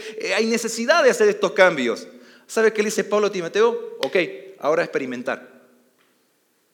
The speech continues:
Experimenta la gracia. Porque ahí radica el poder". Eh,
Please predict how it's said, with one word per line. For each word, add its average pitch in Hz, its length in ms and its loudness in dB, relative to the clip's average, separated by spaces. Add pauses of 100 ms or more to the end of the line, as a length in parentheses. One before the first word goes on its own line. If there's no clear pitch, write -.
(120)
Experimenta 196 500 -4
la 127 100 -2
gracia. 92 380 -10 (1200)
Porque 170 260 -4
ahí 247 180 0
radica 156 400 -2
el 117 100 -6
poder". 101 380 -10 (1400)
Eh, - 160 -10